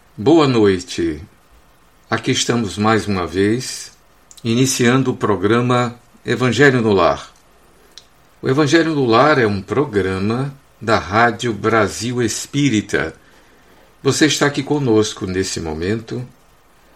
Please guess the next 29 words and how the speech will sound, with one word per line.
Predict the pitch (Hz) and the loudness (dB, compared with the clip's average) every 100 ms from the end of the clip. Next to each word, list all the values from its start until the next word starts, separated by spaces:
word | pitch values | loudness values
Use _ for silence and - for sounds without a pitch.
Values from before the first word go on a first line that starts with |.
| - _ | -20 _
ouvindo | - 131 98 120 139 123 | 4 6 6 0 0 0
a | 92 | 2
Rádio | 110 131 127 101 | 4 4 4 0
Brasil | 107 98 98 107 | 2 2 0 -2
Espírita. | 98 - - 127 104 95 82 69 71 _ _ _ _ _ _ | -2 -6 -4 -2 -2 -2 -4 -6 -10 _ _ _ _ _ _
Saúdo | - 165 165 170 147 | -2 4 6 4 4
você. | 156 - 123 87 71 _ _ _ _ - - | 2 2 0 -2 -6 _ _ _ _ -20 -14
Que | 135 | -8
seu | 131 147 | 0 0
dia | 117 143 | 4 2
seja | 131 135 120 101 | 2 0 2 0
bom, | 101 127 135 | 0 0 -2
que | 110 | -2
a | 104 | -2
sua | 113 101 | -2 0
noite | 104 107 | 0 -2
seja | - - 101 98 | -4 -8 -4 -4
tranquila, | - 87 82 110 131 123 127 127 - _ _ _ _ | -4 -8 -6 -2 0 0 -4 -6 -12 _ _ _ _
onde | 135 135 | -4 0
você | 143 - 143 | -2 0 0
estiver | 135 113 98 104 | 0 0 4 4
nesse | 95 87 - | 4 -4 -6
momento. | 90 85 104 107 113 107 - _ _ _ _ _ | -8 -6 -4 -4 -6 -8 -8 _ _ _ _ _
Fique | - 170 160 | -6 -6 -2
comigo, | 151 123 120 110 123 123 127 _ _ - | 0 2 0 -2 -2 -2 -6 _ _ -14
a | 98 | -8
partir | 98 - 117 | -6 -6 -4
desse | 113 - 95 | -2 -2 -6
instante, | 78 - 110 123 127 - 123 | -8 -6 -4 -4 -4 -8 -10